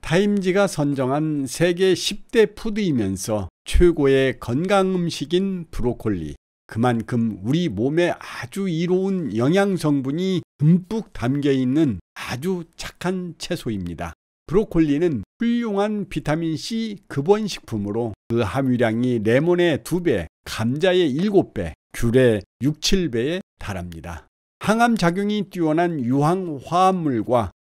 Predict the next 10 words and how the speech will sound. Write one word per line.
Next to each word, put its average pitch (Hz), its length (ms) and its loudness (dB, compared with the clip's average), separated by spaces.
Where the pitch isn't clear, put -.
베타카로틴도 151 1200 -2
들어있어 104 680 -4
노화, 107 520 2
암, 110 440 0
심장병 190 800 -4
등의 180 400 0
성인병을 147 840 0
예방하는 190 800 0
효과가 156 440 0
있는데요. 101 580 -2